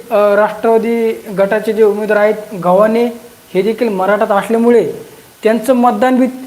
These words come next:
मराठा समाजाचं मतदान बी त्यांनाच पडणार. प्रकाश सोळंके हे देखील मराठा कॅन्डिडेट,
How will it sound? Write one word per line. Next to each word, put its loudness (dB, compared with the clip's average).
मराठा 2
समाजाचं 0
मतदान 2
बी 0
त्यांनाच 0
पडणार. 2
प्रकाश -4
सोळंके -2
हे 2
देखील -4
मराठा 0
कॅन्डिडेट, 0